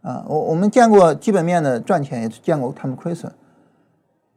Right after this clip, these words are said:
啊，我们见过很多做预测的人亏损，但是你，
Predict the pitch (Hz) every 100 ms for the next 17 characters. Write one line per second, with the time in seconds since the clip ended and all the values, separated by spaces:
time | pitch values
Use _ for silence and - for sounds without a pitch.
0 | _ _ - 165 180 233 277 254 202 147
1 | 175 208 226 220 - 247 139 139 220 220
2 | 147 143 196 214 156